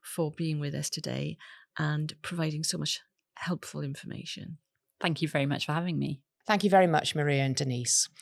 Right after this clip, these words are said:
Speaker 3: The work that Maria and her charity, Birthrights, does to support people who are involved in maternity care, both parents and healthcare workers, makes a real difference.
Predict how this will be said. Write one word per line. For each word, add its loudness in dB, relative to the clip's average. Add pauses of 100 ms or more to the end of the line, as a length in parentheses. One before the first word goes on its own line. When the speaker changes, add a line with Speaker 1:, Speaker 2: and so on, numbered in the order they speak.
(340)
Speaker 3:
The 4
work 6
that 2
Maria 4
and 2
her -2
charity, 2
Birthrights, 2
does 2
to 0
support 0
people -2
who 0
are 2
involved 0
in -2
maternity 2
care, -2
both 2
parents 4
and 0
healthcare -2
workers, -2
makes 0
a -2
real 0
difference. 0